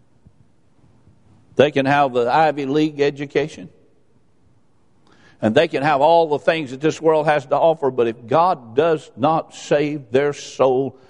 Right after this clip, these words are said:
they will spend eternity separated from God in hell forever. It's interesting that his religion was a religion of convenience.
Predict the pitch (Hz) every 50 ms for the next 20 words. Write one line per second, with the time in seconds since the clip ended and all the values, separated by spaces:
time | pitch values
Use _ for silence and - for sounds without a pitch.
0 | _ _ - 120 131 135 131 113 107 - - - 139 135 127 123 113 107 - 143
1 | 135 135 120 107 - 110 104 - - 139 - - - 113 117 113 107 98 - 95
2 | 95 95 95 104 135 123 120 113 98 98 101 - - 123 110 98 98 - - -
3 | 71 82 82 82 87 90 - - _ _ _ _ _ _ _ _ _ _ _ _
4 | _ _ _ _ _ _ _ _ - - _ _ _ _ _ _ _ _ _ _
5 | _ _ _ - _ _ _ _ _ _ _ _ _ _ _ _ _ _ _ _
6 | _ _ _ _ - - - - - - - - - - _ _ _ _ _ _
7 | _ _ _ _ _ _ _ _ - - _ _ _ - 113 110 - - 139 143
8 | 143 - 117 107 - - 104 104 104 107 113 117 113 110 - - _ _ _ _
9 | _ _ _ _ _ _ _ _ _ _ _ _ _ _ _ _ _ _ _ _
10 | _ _ _ _ _ _ _ _ _ _ _ _ _ _ _ _ _ _ _ _
11 | _ _ _ _ _ _ _ _ _ _ _ _ _ _ _ _ _ _ _ _
12 | _ _ _ _ _ _ _ _ _ _ _ _ _ _ - - 107 117 120 127
13 | 135 139 127 - 117 104 104 107 101 101 104 101 104 110 117 117 107 98 101 92
14 | 90 - - 92 87 85 98 113 113 98 85 80 73 - _ - - - -